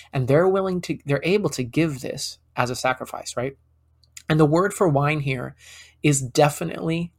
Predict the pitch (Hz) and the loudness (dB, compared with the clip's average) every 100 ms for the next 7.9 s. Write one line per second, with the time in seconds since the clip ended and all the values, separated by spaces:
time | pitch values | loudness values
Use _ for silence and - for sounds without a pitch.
0 | - 127 127 120 - - _ _ _ _ | -2 0 0 -2 -6 -10 _ _ _ _
1 | - 143 131 - - - 156 160 151 165 | 4 4 4 -4 -18 6 8 10 8 6
2 | 160 170 - 156 135 139 131 - 127 131 | 2 0 2 2 4 2 2 -2 -2 -2
3 | 135 139 143 139 131 131 127 120 135 123 | -4 -2 0 0 2 0 0 -2 -2 -2
4 | 127 127 123 123 127 131 123 - 160 123 | -4 -2 -2 0 0 -2 -2 2 0 0
5 | - - - _ 151 - 151 151 151 147 | -10 -20 -20 _ 2 4 0 2 2 2
6 | 143 135 - 131 120 131 127 127 - 131 | 4 4 2 -6 -4 0 0 -2 -6 -2
7 | 135 120 123 - - 127 131 127 127 | 0 0 -4 -10 -10 -10 -10 -6 -8